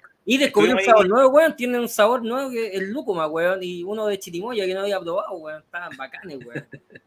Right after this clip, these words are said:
Speaker 1: Estaban la raja los
Speaker 2: Oye,
Speaker 1: helados.
Speaker 2: sí, pues, bueno, helados, helados guion bajo, eh, helados York guion bajo Puente Alto son unos amigos de nosotros que reparten helados acá en la comuna. Puedes comprar a granel, puedes comprar por caja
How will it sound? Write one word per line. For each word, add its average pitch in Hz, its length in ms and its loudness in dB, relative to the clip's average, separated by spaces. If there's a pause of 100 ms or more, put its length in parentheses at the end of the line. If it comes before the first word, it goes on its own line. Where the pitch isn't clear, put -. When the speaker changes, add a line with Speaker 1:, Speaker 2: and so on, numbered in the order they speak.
(140)
Speaker 1:
Estaban 190 260 -12
la 175 100 -2
raja 147 340 -8
los 165 160 0
Speaker 2:
Oye, 151 140 2
Speaker 1:
helados. 165 140 0
Speaker 2:
sí, 196 60 0
pues, 175 100 2
bueno, 175 220 0
helados, 190 600 0 (260)
helados 170 520 -2
guion 147 280 -6
bajo, 196 520 -4 (520)
eh, 113 500 -6 (420)
helados 143 380 2
York 208 280 0 (160)
guion 160 240 -2
bajo 190 240 0
Puente 170 280 2
Alto 208 300 0
son 190 160 -8
unos 180 140 -2
amigos 180 340 -4
de 185 60 -6
nosotros 185 400 -8
que 165 400 -2
reparten 160 440 0
helados 160 300 2
acá 160 100 2
en 160 100 2
la 156 80 0
comuna. 180 440 -4 (280)
Puedes 156 180 2
comprar 160 320 0
a 156 80 6
granel, 151 480 2
puedes 160 160 0
comprar 143 340 -6
por 127 200 -8
caja 185 420 -2